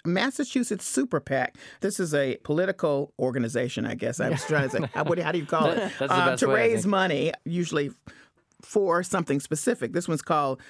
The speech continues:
Speaker 1: the Massachusetts Majority Super pac, which is a little confusing. As I read through it, it appeared to be mostly Republicans, but am I off here?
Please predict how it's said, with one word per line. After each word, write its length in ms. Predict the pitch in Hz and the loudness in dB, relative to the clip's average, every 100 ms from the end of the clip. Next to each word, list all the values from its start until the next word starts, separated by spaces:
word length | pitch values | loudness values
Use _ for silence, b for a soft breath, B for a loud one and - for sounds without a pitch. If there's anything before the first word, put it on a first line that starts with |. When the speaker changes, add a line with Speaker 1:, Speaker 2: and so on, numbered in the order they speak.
| B | B
Speaker 1:
the 80 | - | -2
Massachusetts 760 | 151 160 165 151 - 160 151 143 | 0 0 0 -4 -4 -4 -4 -2
Majority 640 | 147 131 143 147 147 139 | -2 0 0 0 0 -2
Super 380 | 131 - 175 139 | -2 -2 -2 -2
pac, 320 | - 131 123 - B B | -2 -2 -4 -8 B B
which 140 | - 151 | -10 -6
is 100 | 151 | -4
a 60 | 160 | -2
little 180 | 247 | 0
confusing. 580 | 247 165 156 190 147 143 | 0 -2 -2 -2 0 -2
As 160 | - 156 | -2 0
I 120 | 214 | 0
read 340 | 220 175 185 | 0 0 -2
through 340 | 180 180 208 156 | -2 -2 0 0
it, 120 | 123 - | -2 -2
it 180 | 151 - | -4 -2
appeared 480 | - - 247 262 | -2 0 0 0
to 60 | 196 | 0
be 320 | 151 131 - _ _ - | 0 0 -2 _ _ -4
mostly 320 | 165 160 151 | -2 0 -2
Republicans, 600 | 123 196 180 151 127 - | -2 -2 -2 -2 -4 -4
but 120 | 139 | -2
am 160 | 127 131 | 0 0
I 220 | 127 127 - _ _ | 0 -4 -8 _ _
off 260 | 120 143 170 | -4 -2 -4
here? 260 | - 175 | -4 -6